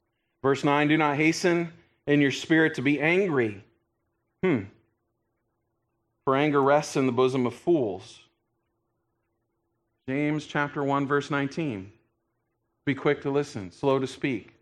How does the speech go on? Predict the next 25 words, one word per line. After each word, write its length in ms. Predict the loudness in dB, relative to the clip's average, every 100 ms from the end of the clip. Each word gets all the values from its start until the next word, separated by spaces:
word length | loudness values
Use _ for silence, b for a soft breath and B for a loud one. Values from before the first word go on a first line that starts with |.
| _
slow 360 | _ 0 2
to 440 | 0 0 0 0 -6 _ _ _ _ _ -14
become 300 | -4 -4 -2
angry, 320 | -6 -8 -14 -18 _ _ _ _ _ -2
slow 180 | 0
to 80 | 2
wrath." 360 | 2 0 -2 -14 _ _ _ _ _ _ _ _ _ _ _ _ _ _ -8
James 540 | -4 -4 -4 -8 -16 -20 _ _ -4
quoting 260 | -4 -4
Solomon 480 | -4 -2 -2 -4 -6
almost. 540 | -6 -4 -6 -8 -14 -20 _ _ _ _ _ _ _ _
Verse 200 | -2 0
ten, 240 | 0 2
"Do 80 | 2
not 240 | 2 2 0
say, 520 | 4 4 4 0 -6 _ _ _ _ _
'Why 140 | 0
were 120 | 4 4
the 80 |
former 360 | 2 4 4 4
days 260 | 4 2 2
better 340 | 4 6 6
than 220 | 6 4
these?'" 580 | 4 4 2 0 -8 -16 _ _ _
Ah, 960 | -4 0 2 4 4 4 2 -2 -8